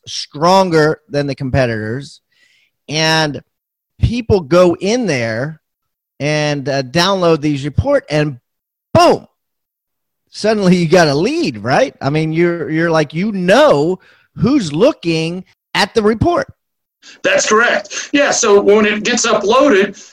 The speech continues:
Speaker 2: um, each realtor, uh, well, each home inspector will have a text code in the realtor. And so when the buyer downloads that report, actually, even if they call, we capture the lead.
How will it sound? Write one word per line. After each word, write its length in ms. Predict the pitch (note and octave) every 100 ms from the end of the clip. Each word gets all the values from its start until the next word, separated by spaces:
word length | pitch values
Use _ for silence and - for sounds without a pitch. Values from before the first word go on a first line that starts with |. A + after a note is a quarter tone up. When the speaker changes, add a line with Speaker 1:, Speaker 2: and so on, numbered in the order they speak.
| _
Speaker 2:
um, 380 | F#3+ F3+ E3+ C#3+ -
each 260 | A#3 -
realtor, 600 | G#3 C4 C4+ F#3 F3+ F#3
uh, 300 | F3 D#3+ D3 D#3+
well, 220 | D#3+ E3+ G#3+
each 120 | G#3
home 200 | A3 C4+
inspector 420 | - F3+ E3 E3+
will 120 | D#3+
have 240 | D#3 F#3 F3
a 160 | D3+
text 480 | C#3 - C4 - -
code 300 | E3+ E3 E3+ _ -
in 160 | D#3
the 80 | D3+
realtor. 580 | D#3 B3+ D4 C#4 D#3+ F3+ - _ _ _
And 440 | F3+ F3+ F3 E3+ -
so 460 | F#3+ F3 D#3+ D#3 _ _ -
when 160 | F3+
the 120 | F3+
buyer 440 | - G#3 A3+ G#3 F#3+
downloads 560 | F#3+ G3+ G3 G3 F#3
that 180 | F3 E3+
report, 360 | C#3+ - C4+ -
actually, 380 | C4 - F3 E3+
even 160 | G3+ D#3+
if 80 | C#3
they 140 | B2+
call, 560 | - D3+ D3+ A#2 - -
we 100 | C#3+
capture 380 | C#3 D3+ - C3+
the 120 | B2+
lead. 440 | B2+ D3 B2+ A2